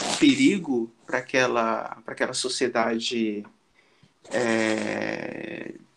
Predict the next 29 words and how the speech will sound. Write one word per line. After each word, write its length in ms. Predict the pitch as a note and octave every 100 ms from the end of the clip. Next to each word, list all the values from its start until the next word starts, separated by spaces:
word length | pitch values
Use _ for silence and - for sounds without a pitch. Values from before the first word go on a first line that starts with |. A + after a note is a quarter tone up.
| _ _ _ _ _ _ _ - - - - - - - - -
que, 300 | A#2+ A#2+ - -
que 280 | - B2 A2 - - - - - _ C3
buscava 720 | C#3+ - B2+ C#3+ C#3 B2+ A2+
uma 260 | A2 A2+ A2
determinação 580 | A#2 B2+ B2+ B2 - A2+
de 120 | -
poder, 360 | A2+ G#2+ A#2+
uma 180 | A2 A2+
concentração 600 | A2+ A#2+ B2 A2+ B2 A#2+
de 80 | A2+
poder, 380 | - A2+ A2+ A#2
por 160 | -
assim, 300 | B2 - A2 - - -
e 120 | C#3
isso 180 | C3+ C#3+
dominando 1080 | D3 D3 C3+ C3 C3 C#3 D3+ D3+ C3+ A#2 A2+
as 140 | A2+
pessoas. 540 | - - G#2+ - - - _ _ _ _ _ _ -
E, 640 | B2+ A#2 A2+ A2+ C2+ B2
e 40 |
quando 240 | A#2+ D3+ F3
Sócrates, 960 | - D#3 D3 D#3 C#3 - C3 A#2+ A#2
ele 340 | C3 B2+ B2 A#2+
trabalha 460 | B2 A#2 A#2 C3+
com 80 | D3+
a 60 | D3
questão 320 | D#3+ - C3+
da 100 | C3+
autonomia 1040 | C3 C3 C#3+ C#3 C3 C3 F#3 E3 A2+ G#2+